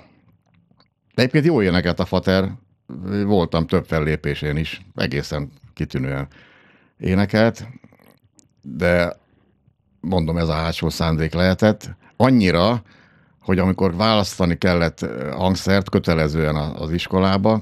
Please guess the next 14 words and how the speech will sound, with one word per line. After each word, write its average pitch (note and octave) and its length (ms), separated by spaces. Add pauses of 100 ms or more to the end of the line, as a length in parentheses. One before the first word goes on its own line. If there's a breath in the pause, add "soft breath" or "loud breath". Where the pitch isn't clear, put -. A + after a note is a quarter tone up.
(400)
volt G#2+ 200
egy F#2+ 60
alaphangszer, E2+ 520
a D2 40
furúja, F2+ 480 (200)
ez - 120
mindenkinek E2 520
kellett, F#2+ 280
és F#2+ 140
akkor E2+ 400
volt, D2+ 140
hogy D2+ 100
szabadon D2 420
választott. F#2 540